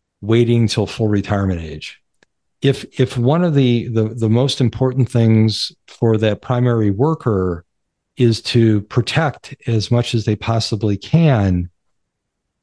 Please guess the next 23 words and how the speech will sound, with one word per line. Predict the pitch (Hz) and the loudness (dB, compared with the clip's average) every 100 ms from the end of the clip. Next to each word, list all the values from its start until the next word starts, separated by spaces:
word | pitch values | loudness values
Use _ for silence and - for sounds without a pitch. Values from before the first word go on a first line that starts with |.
| _ | _
their, | 113 110 107 | 0 0 0
their | 110 107 101 | 0 0 2
spouse, | - 190 147 95 98 - - | 0 0 2 0 -2 -8 -8
should | - 117 | -4 -2
something | 127 113 110 95 | -2 -2 -2 -4
happen | - 139 143 143 120 | -2 0 0 2 0
to | - 107 | 0 -2
them | 95 85 80 98 - - | -2 -6 -10 -14 -12 -6
from | 98 | -4
a | 92 - - | -4 -6 -6
financially, | 104 101 107 85 78 78 _ _ _ _ _ _ _ _ _ - | -2 -2 -2 -4 -8 -16 _ _ _ _ _ _ _ _ _ -8
it's | 127 123 | -6 0
really | 165 208 170 | 2 4 4
important | 117 - 175 120 95 90 - - _ _ | 2 0 -2 0 -2 -6 -14 -20 _ _
for | 135 | 0
that | 120 - | 0 0
primary | 127 123 117 110 | 0 0 0 0
worker | 98 98 - 113 107 | 2 0 0 -2 0
to | - | 0
wait | 135 208 220 - - _ _ _ _ - | 0 2 2 0 -8 _ _ _ _ 0
until | 117 113 131 120 117 | 0 2 2 0 0
at | 120 | 0
least | 131 185 240 - - - | 2 4 4 2 -4 -16